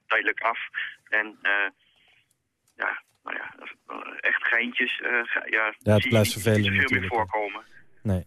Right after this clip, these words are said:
Speaker 2: goed. Nou, dank u wel in ieder geval en, eh, succes met het bestrijden van al die verschrikkelijke aanvallen.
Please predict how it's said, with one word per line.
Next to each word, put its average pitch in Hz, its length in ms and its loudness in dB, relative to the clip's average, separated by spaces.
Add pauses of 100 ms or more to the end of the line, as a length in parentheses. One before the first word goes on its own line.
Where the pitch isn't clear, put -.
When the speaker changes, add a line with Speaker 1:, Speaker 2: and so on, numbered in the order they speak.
Speaker 2:
goed. - 260 -20 (520)
Nou, 117 220 4
dank 147 180 4
u 165 60 2
wel 160 140 6
in 160 80 2
ieder 151 160 4
geval 135 240 4
en, 131 160 0
eh, 131 80 2
succes 135 440 2
met 143 120 2
het 127 120 -4
bestrijden 135 440 0
van 123 120 -2
al 120 100 -2
die 117 160 -2
verschrikkelijke 120 500 0
aanvallen. 107 480 4